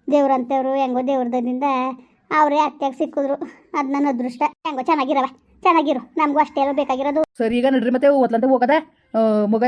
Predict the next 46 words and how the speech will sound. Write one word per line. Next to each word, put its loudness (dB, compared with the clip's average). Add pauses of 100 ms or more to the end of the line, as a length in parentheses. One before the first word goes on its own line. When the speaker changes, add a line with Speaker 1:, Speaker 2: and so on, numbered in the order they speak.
Speaker 2:
ಪುಟ್ಟಿ 0
ಎಲ್ಲಿದ್ದಾಳು? 2
Speaker 1:
ಸ್ಕೂಲ್ಗೆ -2
ಹೋಗಳೆ, 2 (180)
ಒಂದನೇ 4
ಕ್ಲಾಸ್ 2
ಸೇರ್ಸಿವಿ. 0 (400)
Speaker 2:
ಓ, 0
ಹಂಗಾರೆ 2
ಅಲ್ಲಿಂದನೇ -2
ಕರ್ಕ 0
ಹೋಗೋದ್ 0
ನಡೀರಿ 0
ಮತ್ತೆ -6
ಅವಳನ್ನುವೆ. 2
Speaker 1:
ಹ್ಞೂ, -6
ಕದ್ 2
ನಡೀರಿ. 0
ಆ, 2
ಮಗ -2
ಸೋಬಗೆ 0 (260)
ಹಾಕೋ -2
ಒಂದೆರಡು 0
ಜೊತೆ -4
ಬಟ್ಟೆ -2
ಮುಗಿನವ, -2 (380)
ಆ, -2
ಅಲ್ಲೇ 0
ಇಟ್ಕೊಂಡು -4
ಕರ್ಕೊಂಡು -2
ಹೋಗ್ತಾ -4
ಇದ್ದದೆ. -4 (440)
ಹ್ಞೂ, 0
ಸರಿ 2
ಕಣತೆ, -4
ಆಯ್ತು. 0
ಹ್ಞೂ, -8
ಹೋಗ್ 2
ಮತ್ತೆ 2
ನೀನು 4
ರೆಡಿ 2
ಆಗ್ಬಿಡತ್ತಾಗ -2
ಹೋಗದ. -2
ಸರಿ 2
ಅತ್ತೆ, 0
ಆಯ್ತು. 0